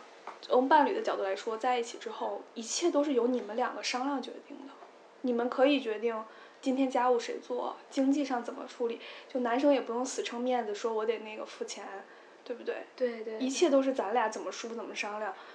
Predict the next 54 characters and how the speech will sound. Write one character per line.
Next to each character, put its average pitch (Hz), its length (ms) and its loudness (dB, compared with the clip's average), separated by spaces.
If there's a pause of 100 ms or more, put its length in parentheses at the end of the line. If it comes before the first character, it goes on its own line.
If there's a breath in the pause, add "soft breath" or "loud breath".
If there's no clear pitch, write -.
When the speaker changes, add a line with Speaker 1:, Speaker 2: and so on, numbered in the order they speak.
Speaker 2:
嗯。 226 300 -8
Speaker 1:
我 233 80 -4
觉 226 160 -6
得 247 120 6
这 285 220 2
个 240 100 4
也 220 200 -2
一 208 100 -8
定 233 140 -2
程 220 140 -12
度 226 60 -8
上 226 160 -6
就 220 160 -8
是 214 440 -10 (1200)
提 - 200 -10
供 247 100 -4
很 208 220 -10
大 233 160 2
的 220 80 -2
亲 254 260 -4
密 262 160 0
感 196 300 -6
吧。 - 240 -16
Speaker 2:
嗯， 233 340 -2 (600)
对。 233 140 -14 (220)
Speaker 1:
哎， 254 120 0
我 226 60 -4
这 277 100 0
里 269 80 2
又 294 160 4
很 233 140 -4
想 220 180 -2
爆 226 240 2
一 220 80 -6
个 233 100 -4
故 254 180 0
事。 339 460 2
Speaker 2:
嗯。 240 300 -2
Speaker 1:
<laughs> - 40 -16 (880 loud breath)
就， 302 280 6 (260)
就 302 140 -2
大 294 100 8
概 285 160 12
是 277 120 0
我 214 320 2
很 233 200 -6
好 233 180 4
的 208 80 -2
朋 214 200 -10
友， 208 100 -2
是 226 140 -4
个 226 80 2
直 220 140 -6
男， 196 320 -8